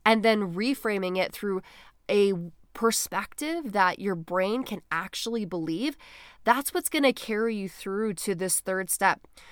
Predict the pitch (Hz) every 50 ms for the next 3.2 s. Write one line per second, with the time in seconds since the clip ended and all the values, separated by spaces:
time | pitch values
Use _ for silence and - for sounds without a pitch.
0 | - - - 202 220 226 - - 247 240 220 180 165 156 156 - 208 226 262 302
1 | 370 370 302 226 185 - - - 196 196 208 220 262 294 311 277 - - - 214
2 | 202 - - - - - - - - - - - 175 175 185 202 202 190 156 143
3 | - - - -